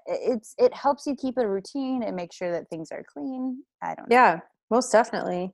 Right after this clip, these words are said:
Speaker 2: I think for spring cleaning, in
Speaker 1: Yeah.
Speaker 2: terms of the office, sometimes you need, have papers piled up and you need to file them. And, like, spring cl-, like, the springtime is a perfect time to, like, spruce up your file cabinet and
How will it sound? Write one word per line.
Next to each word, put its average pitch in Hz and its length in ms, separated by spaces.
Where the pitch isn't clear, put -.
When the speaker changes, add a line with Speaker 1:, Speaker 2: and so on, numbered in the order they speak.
Speaker 2:
I 240 80
think 294 240
for 262 140
spring 226 440
cleaning, 190 840
in 214 80
Speaker 1:
Yeah. 190 40
Speaker 2:
terms 208 320
of 185 100
the 180 140
office, 190 720
sometimes 262 540
you 240 140
need, 220 140
have 208 220
papers 208 400
piled 185 460
up 175 260
and 190 280
you 196 80
need 202 160
to 175 100
file 180 460
them. - 320
And, 202 140
like, 190 180
spring 233 360
cl-, - 220
like, 185 260
the 185 80
springtime 196 720
is 180 140
a 196 40
perfect - 500
time 196 360
to, 190 120
like, 175 240
spruce - 420
up 233 160
your 185 120
file 185 400
cabinet 180 600
and 175 280